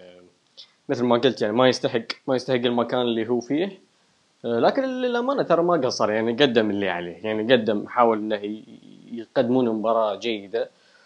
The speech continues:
وما يقصرون. المستوى اللي قدموه مقبول، وكانت هي أفضل مباراة لحد، يعني، لحد الآن بالنسبة لي هي أفضل مباراة بالعرض لأنه واصلين، يعني.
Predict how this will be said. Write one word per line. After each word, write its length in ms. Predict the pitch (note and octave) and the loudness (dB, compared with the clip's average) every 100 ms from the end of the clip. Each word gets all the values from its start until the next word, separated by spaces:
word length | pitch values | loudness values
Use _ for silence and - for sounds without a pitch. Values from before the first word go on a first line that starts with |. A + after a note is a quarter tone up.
| _ - | _ -8
وما 380 | C#3+ F#3 G#3 | -4 0 2
يقصرون. 420 | C#3+ A#2+ - A2+ A2+ | 2 2 0 -2 0
المستوى 600 | B2 C3 C#3+ C#3+ C3+ A#2+ | -2 0 -2 0 0 2
اللي 100 | A#2 | 0
قدموه 500 | A#2+ A#2 A#2+ B2+ A#2+ | 0 0 2 2 2
مقبول، 480 | A2+ - A2+ D3+ D#3 | 0 -4 0 2 2
وكانت 380 | - D#3 C#3+ | 4 2 6
هي 80 | D#3+ D#3 | 4 4
أفضل 320 | C#3+ C#3 C3 | 4 4 4
مباراة 280 | B2 D3 C3+ | 4 6 4
لحد، 360 | - C3+ A#2+ - | 2 -4 -6 -6
يعني، 540 | B2 A#2+ A#2+ A#2 A#2 | -2 0 2 0 -2
لحد 220 | A2+ D3 | -2 -2
الآن 180 | C#3+ C3+ | 2 2
بالنسبة 300 | C3+ B2+ C3+ | 2 -2 0
لي 180 | C3+ C3 | 0 2
هي 100 | C3 | 2
أفضل 280 | A#2 A2+ G#2+ | 0 -2 -2
مباراة 320 | G#2 G#2 F#2+ _ _ _ | -2 -2 -4 _ _ _
بالعرض 560 | - A2 G#2 G#2+ A2 G#2 | -8 -2 2 4 2 0
لأنه 600 | G#2 A#2+ A#2+ A#2 G#2 G#2+ | -2 2 2 2 0 0
واصلين، 580 | G#2+ G#2 A#2 A#2+ G2+ F#2+ | -2 -4 0 0 0 -2
يعني. 380 | G2 F2 F2 | -6 -8 -12